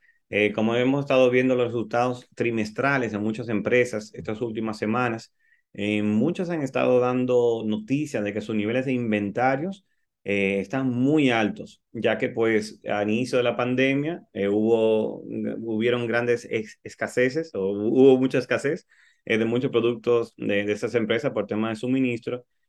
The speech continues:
y, pues, muchas han sobre, han tenido una sobreproducción y se han acumulado en niveles de inventarios muy altos,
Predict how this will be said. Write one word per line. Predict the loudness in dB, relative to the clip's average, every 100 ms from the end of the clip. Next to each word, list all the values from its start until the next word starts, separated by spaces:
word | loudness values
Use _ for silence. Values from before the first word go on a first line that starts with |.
| _
y, | -6 -4
pues, | 0 2 4 2 -2 -6
muchas | -2 2 2 0 -2
han | -2 -2 0
sobre, | 2 4 4 2 -4 _ _ _ _
han | -6 -2
tenido | 0 0
una | -2
sobreproducción | 0 2 2 0 0 -2 -2 -2 -2 -4 _ _ _ _
y | -8 -4 -4 -4 -4 -4 -4
se | 0 2
han | 2 2 0 0
acumulado | 0 2 4 4 2 2
en | 2 0 0
niveles | 0 0 0
de |
inventarios | 0 0 0 0
muy | 0 0 2 0 0
altos, | 0 -2 -4 -6 -10